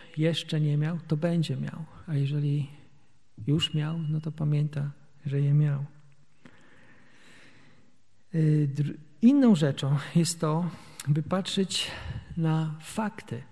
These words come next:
które świadczą o tym, że wypełniło się spisane Słowo Boże. Te fakty są,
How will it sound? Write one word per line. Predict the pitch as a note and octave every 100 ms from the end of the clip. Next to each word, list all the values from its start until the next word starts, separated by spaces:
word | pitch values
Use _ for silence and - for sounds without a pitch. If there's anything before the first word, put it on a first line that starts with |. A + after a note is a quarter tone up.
| - - - -
które | - D#3 D3+
świadczą | C#3+ F3+ F#3 E3
o | F3 F3
tym, | E3+ E3
że | D#3+
wypełniło | D#3+ D#3 D#3 E3+ E3+ D#3+
się | - D#3
spisane | - - D3 - D#3 D3
Słowo | - D3+ C#3+ C#3
Boże. | C3+ C3+ C#3 D3 - - - - - - - - - - - - - - -
Te | F3
fakty | G#3+ G#3 G3+
są, | - F#3+ F#3+